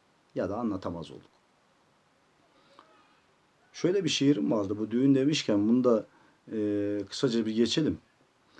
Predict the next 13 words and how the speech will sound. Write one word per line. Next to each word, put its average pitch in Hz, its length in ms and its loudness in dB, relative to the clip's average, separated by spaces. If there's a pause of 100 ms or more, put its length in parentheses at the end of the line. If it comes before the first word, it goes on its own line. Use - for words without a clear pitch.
(400)
Çocukları 147 560 2
sevindiren, 139 840 4 (300)
gençleri 120 760 0
özendiren, 104 800 2 (760)
evlendiğinde 117 760 2
mutlu 101 320 -4
eden, 127 520 0 (260)
hani 131 440 0
var 135 160 0
ya 110 140 0
şu 95 200 -8
köy 107 300 -4
düğünleri. 82 500 -4